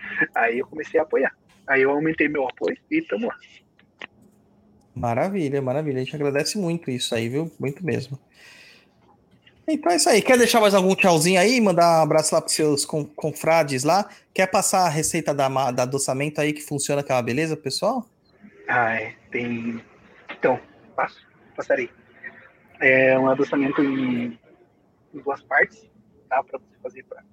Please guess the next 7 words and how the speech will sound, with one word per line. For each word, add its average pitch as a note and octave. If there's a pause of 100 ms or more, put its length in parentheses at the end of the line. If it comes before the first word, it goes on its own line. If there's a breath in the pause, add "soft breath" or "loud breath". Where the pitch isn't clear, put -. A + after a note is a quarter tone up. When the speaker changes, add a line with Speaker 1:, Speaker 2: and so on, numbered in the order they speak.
(120)
Speaker 1:
qualquer, - (760)
qualquer C#3+
sentido, E3
qualquer, B2 (580)
qualquer C3+
ocasião, C3+
qualquer -